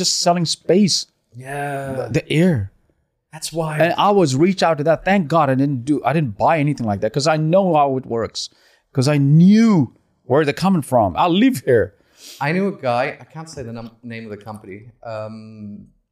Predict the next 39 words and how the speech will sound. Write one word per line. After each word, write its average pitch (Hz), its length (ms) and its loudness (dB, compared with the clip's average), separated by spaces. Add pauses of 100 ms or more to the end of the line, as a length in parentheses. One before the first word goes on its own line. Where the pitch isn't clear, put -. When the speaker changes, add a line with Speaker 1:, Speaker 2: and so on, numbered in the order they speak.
(220)
Speaker 2:
Dan, 139 440 -4
I, 123 280 -20
I - 20 -18
told 151 240 -12
Dan 123 200 -12
the 107 80 -16
story 98 240 -14
before. - 420 -18 (340)
Lou, 147 340 -2 (120)
this 151 180 -12
will 147 80 -10
make 123 160 -6
you 123 100 -10
laugh. - 220 -12 (480)
He, 151 500 -6 (460)
he 143 260 0
didn't 156 260 -2
get 190 200 -4
paid. 113 560 -6 (280)
He - 140 -6
was 156 120 0
a 156 40 0
doctorate, 151 460 -2
and 131 100 -10
he 127 60 -4
was 120 120 -6
a 120 40 -18
doctorate 135 320 -4
in 110 60 -12
engineering, 120 520 -10 (320)
and 120 80 -8
he 120 60 -2
was 120 120 -4
working 143 240 -4
for 135 80 -16
this 131 140 -16
building 123 420 -8
society, 107 720 -10 (200)
like, 107 180 -20